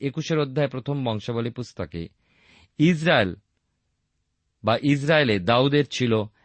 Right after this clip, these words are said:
এগারো লক্ষ খড়গধারী, জিহুদায় পাঁচ লক্ষ খড়গধারী,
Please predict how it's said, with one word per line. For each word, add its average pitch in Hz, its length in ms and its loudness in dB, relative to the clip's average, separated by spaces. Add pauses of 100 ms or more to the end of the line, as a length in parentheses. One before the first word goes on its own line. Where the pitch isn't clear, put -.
(120)
এগারো 135 340 2
লক্ষ 147 320 0
খড়গধারী, 95 760 -4 (680)
জিহুদায় 180 560 0 (480)
পাঁচ 147 280 0
লক্ষ 160 260 -2
খড়গধারী, 92 720 -4